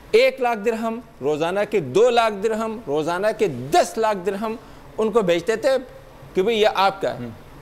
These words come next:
Speaker 1: और शाम को उनके पास कुछ भी नहीं होता था,
Speaker 2: बांट
Speaker 1: वो
Speaker 2: देते थे साहब।
Speaker 1: हाँ, बांट देते थे।
Speaker 2: बांट देते थे।
Speaker 1: ये हज़रत हसन। मैं हज़रत हसन को जो देखना, अगर आपने है, मैंने है या हम सब ने है,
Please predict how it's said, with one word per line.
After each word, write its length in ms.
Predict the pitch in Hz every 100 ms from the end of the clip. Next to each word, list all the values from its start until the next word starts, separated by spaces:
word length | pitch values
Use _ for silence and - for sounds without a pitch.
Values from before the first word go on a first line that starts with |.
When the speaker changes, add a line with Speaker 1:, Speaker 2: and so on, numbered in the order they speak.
| -
Speaker 1:
और 120 | 208 247
शाम 320 | - 240 254
को 100 | 254
उनके 180 | 240 240
पास 160 | 240
कुछ 140 | 294 240
भी 120 | 214
नहीं 100 | 202
होता 220 | 180 151
था, 100 | 135
Speaker 2:
बांट 140 | 151
Speaker 1:
वो 80 | -
Speaker 2:
देते 200 | 233 208
थे 100 | 175
साहब। 140 | 135 233
Speaker 1:
हाँ, 120 | -
बांट 260 | 151 165 147
देते 180 | 123 -
थे। 40 |
Speaker 2:
बांट 160 | 139 160
देते 220 | 135 101
थे। 160 | 92 165
Speaker 1:
ये 120 | 220
हज़रत 380 | 180 156 156 151
हसन। 300 | 139 - 90 -
मैं 200 | 339 311
हज़रत 360 | 247 220 254 247
हसन 340 | 220 - 226
को 120 | 254
जो 200 | 220 220
देखना, 500 | 185 135 151 185 214
अगर 220 | 202 180 -
आपने 340 | 165 175 185 196
है, 180 | 190 185
मैंने 360 | 165 151 160
है 200 | 170 165
या 120 | 160
हम 140 | 147 117
सब 220 | - 147
ने 120 | 160
है, 240 | 147 139